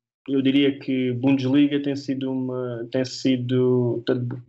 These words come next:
tanto a Alemanha como, como, eh, a Holanda têm sido, têm sido países que têm utilizado o mercado norueguês com, com bastante, bastante regularidade. O mercado sueco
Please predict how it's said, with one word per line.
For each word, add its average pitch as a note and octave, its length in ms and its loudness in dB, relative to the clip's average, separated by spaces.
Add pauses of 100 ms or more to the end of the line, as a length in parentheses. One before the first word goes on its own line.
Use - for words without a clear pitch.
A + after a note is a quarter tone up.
(100)
tanto C#3 400 -2
a C3 40 4
Alemanha C3 560 0
como, B2 540 -6 (1120)
como, D3+ 800 2 (420)
eh, C#3 380 2
a C#3+ 40 -2
Holanda D3+ 600 0 (140)
têm C#3+ 220 -4
sido, C3+ 1200 -6
têm C#3+ 180 2
sido C#3 260 -6
países C#3 300 0
que - 140 -14
têm C3+ 400 0
utilizado C3 380 0
o C3 40 -4
mercado C3 260 -4
norueguês B2 340 -4
com, C3 640 -8 (240)
com C3+ 120 -2
bastante, C3 560 -2 (520)
bastante B2+ 320 -2
regularidade. B2 520 0 (760)
O D#3 120 0
mercado E3+ 420 2
sueco - 420 -4